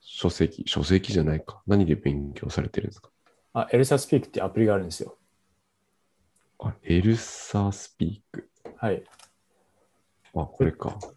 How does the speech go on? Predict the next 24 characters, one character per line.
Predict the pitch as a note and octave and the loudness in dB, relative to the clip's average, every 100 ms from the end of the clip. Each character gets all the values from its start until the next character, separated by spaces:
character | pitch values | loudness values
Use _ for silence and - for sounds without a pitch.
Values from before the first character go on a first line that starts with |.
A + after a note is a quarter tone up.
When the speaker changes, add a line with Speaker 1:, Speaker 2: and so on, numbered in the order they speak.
| _ - | _ -4
Speaker 2:
は | C#3 | -2
い。 | G#2 - _ _ | -2 -4 _ _
結 | F3+ F3+ | -2 2
構 | F#2+ | 4
有 | F#2 | 4
名 | F#2+ F#2 | 2 0
な | F#2 F2+ - _ _ _ _ - | -2 -4 -10 _ _ _ _ -6
も | G#2 | -2
の | F#2+ | -2
だ | |
と | D#2+ | -4
思 | E2+ | -10
う | F2+ | -12
ん | |
で | |
す | - | -8
け | - | -8
ど。 | - - _ _ _ _ _ _ _ _ _ _ _ _ _ _ _ | -8 -12 _ _ _ _ _ _ _ _ _ _ _ _ _ _ _
ま | C3+ | -6
あ、 | A#2 | -4
そ | F#2+ | -2
の、 | F2+ | 2
Speaker 1:
へ | E2+ | 4
ー。 | E2 E2 E2 E2 | 4 2 2 0